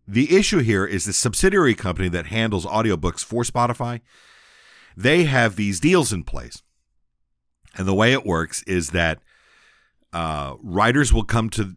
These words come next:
various narrators and say, "Hey, we'd like for you to, to audition." For, they, they invite you to audition, and you audition, and then you do it, and then they sit on it for a few days, and then they say, "Hey, uh, we're going with somebody else," or, "Hey, we want you to do the job.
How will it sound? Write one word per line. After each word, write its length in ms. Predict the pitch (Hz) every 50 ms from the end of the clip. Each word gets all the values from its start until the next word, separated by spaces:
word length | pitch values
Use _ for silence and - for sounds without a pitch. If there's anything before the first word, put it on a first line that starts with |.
| _
various 440 | _ - 90 95 104 107 107 98 -
narrators 460 | 107 95 87 85 85 80 82 87 -
and 100 | 85 87
say, 160 | - - 87 85
"Hey, 140 | 95 98
we'd 200 | 95 85 90 85
like 140 | 90 98 95
for 100 | - 98
you 100 | 95 90
to, 160 | 90 90 82
to 220 | 78 - - 92 78
audition." 460 | 78 85 82 76 98 98 - - 92
For, 100 | 82 92
they, 160 | 92 92 104 110
they 120 | 101 101
invite 340 | 107 98 104 104 101 - -
you 100 | 87 76
to 140 | 78 78 76
audition, 420 | 78 73 73 76 71 - 87 82
and 120 | 82 82
you 140 | 82 87 92
audition, 500 | 98 104 90 98 95 85 - 85 82 82
and 200 | 80 78 80 80
then 120 | 80 80 80
you 120 | 85 87
do 220 | 76 - 87 85
it, 80 | 85 78
and 120 | 80 78
then 80 | 82 82
they 80 | 85 85
sit 240 | - - - 113
on 140 | 101 98 95
it 80 | 92 80
for 120 | - 90
a 40 | 82
few 160 | - - 90
days, 260 | 82 82 80 78 71
and 100 | 78 80
then 100 | 80 80
they 80 | 80 80
say, 240 | - - 80 76 76
"Hey, 240 | 90 110 107 92 - - - _ _ _ _ _ _ _ _ -
uh, 180 | - 87 87 85
we're 120 | 90 90
going 160 | 95 104 101
with 100 | 95 90
somebody 300 | - 104 95 87 85 90
else," 200 | 101 107 101 - - -
or, 240 | 92 87 87 80 - - - _ _ _ _ _ -
"Hey, 160 | 113 127 120
we 120 | 117 117
want 160 | 110 110 101 95
you 80 | 92
to 80 | 85 85
do 80 | 85
the 80 | 76 69
job. 440 | - 107 110 113 113 110 107 98